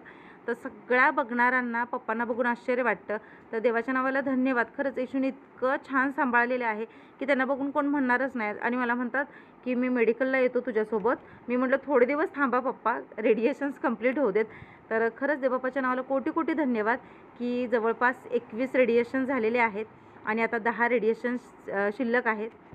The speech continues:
तर एवढं किमो आणि रेडिएशन झालं की मग इतकं टेन्शन नाही काय. तर बघता बघता ऑपरेशन झालं, ट्रीटमेंट झाली, इतके दिवस देवबापाने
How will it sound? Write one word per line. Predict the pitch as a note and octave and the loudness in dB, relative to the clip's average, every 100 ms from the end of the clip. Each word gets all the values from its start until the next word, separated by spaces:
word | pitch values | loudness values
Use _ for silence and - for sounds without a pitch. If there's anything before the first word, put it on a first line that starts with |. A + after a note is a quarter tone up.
| - - - - | -20 -20 -20 -6
तर | A3+ | -2
एवढं | A3 A3 A#3 | 0 0 0
किमो | B3+ A3+ | -2 -2
आणि | A3+ A#3 | -2 0
रेडिएशन | A#3 G#3+ G#3+ G#3+ A#3+ | 2 4 4 0 -2
झालं | B3 G3+ | 0 0
की | G3 A3 | -2 -2
मग | G#3+ G#3 | -2 -2
इतकं | G#3+ G#3+ - B3+ | -2 -2 0 0
टेन्शन | B3+ A3 B3+ | 0 0 -2
नाही | A#3 F#3 | -2 -4
काय. | F#3 G#3+ - - - - - - - - | -4 -8 -10 -20 -20 -20 -20 -20 -18 -6
तर | A3 | -4
बघता | G#3+ G#3+ | -2 -2
बघता | G#3+ G#3+ A#3 | -4 0 0
ऑपरेशन | G#3+ G#3+ G#3 A3 A#3 | 0 0 -2 -2 -2
झालं, | A#3 A3 G3+ G#3 | -2 0 0 0
ट्रीटमेंट | G#3 A3 G3+ A3+ A3 | -2 -6 -2 -2 0
झाली, | B3+ G3+ G#3 | 0 0 -2
इतके | G#3+ A3 | 0 0
दिवस | G#3 A3+ | 0 0
देवबापाने | G#3+ G#3 A3 A3 | -2 -2 -4 -6